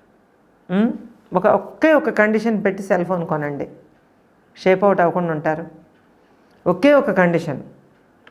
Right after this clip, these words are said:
స్కూల్ నుంచి ఇంటి, కాలేజ్ నుంచో ఇంటికి రాగానే సెల్ ఫోన్ స్విచ్ ఆఫ్ చేయమని చెప్పండి, మీరు తీసుకోండి. దానికి ఒప్పుకుంటేనే సెల్ ఫోన్ కొనివ్వండి.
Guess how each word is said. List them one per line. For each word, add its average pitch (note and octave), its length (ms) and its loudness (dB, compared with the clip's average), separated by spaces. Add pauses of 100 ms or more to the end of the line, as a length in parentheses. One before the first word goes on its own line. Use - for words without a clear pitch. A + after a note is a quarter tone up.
(640)
స్కూల్ A#3+ 460 4
నుంచి A3+ 280 2
ఇంటి, F#3+ 280 0
కాలేజ్ F3+ 420 4
నుంచో E3+ 360 0
ఇంటికి A#3 480 2
రాగానే F#3+ 500 2
సెల్ F#3 260 -2
ఫోన్ G#3 220 -2
స్విచ్ E3+ 280 -6
ఆఫ్ E3 240 -4
చేయమని D3 220 -4
చెప్పండి, - 440 -12 (360)
మీరు E3+ 120 0
తీసుకోండి. G3+ 500 -6 (1160)
దానికి G#3 380 4
ఒప్పుకుంటేనే B3+ 840 2
సెల్ B3+ 200 2
ఫోన్ A#3+ 220 0
కొనివ్వండి. D3+ 560 -2